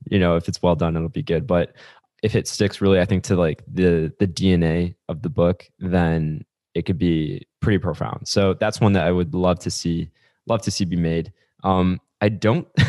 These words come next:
<laughs> I don't think it's been made already. I just know that, you know, they were talking about the, the recent one in the last few years with Idris Elba, but,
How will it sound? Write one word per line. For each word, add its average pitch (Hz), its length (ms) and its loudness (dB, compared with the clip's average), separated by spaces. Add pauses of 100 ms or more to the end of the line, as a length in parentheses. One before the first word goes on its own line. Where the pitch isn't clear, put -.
(140)
<laughs> - 360 -12
I 98 40 0
don't 147 200 0
think 139 180 0
it's 95 120 -2
been 92 160 2
made 82 140 4
already. - 520 -4
I 107 80 0
just 110 200 -4
know 113 160 4
that, 110 160 2 (100)
you 107 100 0
know, 98 140 4
they 95 140 4
were 95 120 4
talking 92 340 0
about 85 300 0
the, 80 340 -2
the 90 80 -2
recent 87 320 -2
one 82 140 0
in 82 80 -2
the 80 60 -4
last 80 280 -4
few - 120 -2
years 139 340 -4
with - 260 -6 (400)
Idris 87 240 0
Elba, 82 300 2
but, 82 320 -2